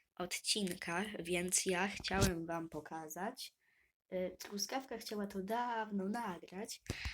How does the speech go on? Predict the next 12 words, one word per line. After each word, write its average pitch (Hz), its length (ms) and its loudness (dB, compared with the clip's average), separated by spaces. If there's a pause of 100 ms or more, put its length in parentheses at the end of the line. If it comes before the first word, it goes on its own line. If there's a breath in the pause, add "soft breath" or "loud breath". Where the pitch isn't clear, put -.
(160 loud breath)
ale 220 240 4
ja 208 160 8
wam 190 220 2
to 190 120 0
pokażę 175 520 -2
za 175 120 -4
Truskawkę, - 640 4
bo 165 160 -4
ona 170 200 -4
jest 170 300 -6
leniem 156 340 0
trochę. 208 500 2